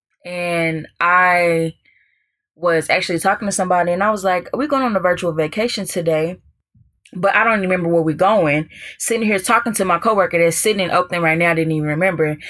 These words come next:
And so when I came to do this part, I was like, "Okay, I probably have some places that I've actually gone while I was there." And lo and behold,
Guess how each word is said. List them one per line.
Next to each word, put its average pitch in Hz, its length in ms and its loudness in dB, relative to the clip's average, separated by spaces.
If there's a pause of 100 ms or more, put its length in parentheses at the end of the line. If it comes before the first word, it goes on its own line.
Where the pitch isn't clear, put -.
(200)
And 165 140 -4
so 170 180 2
when 165 140 0
I 160 80 2
came 185 240 -2
to 180 100 -2
do 165 120 0
this 165 220 -2
part, 208 220 2
I 202 80 4
was 185 140 -2
like, 180 140 0
"Okay, 190 340 0
I 180 120 2
probably 175 360 2
have 160 180 2
some 156 160 -4
places 156 360 -2
that 156 200 0
I've 196 300 2
actually 165 440 -2
gone 170 680 0 (300)
while 147 180 4
I 143 80 4
was 160 220 0
there." 202 360 4
And 160 140 0
lo 151 160 2
and 160 80 0
behold, 151 680 0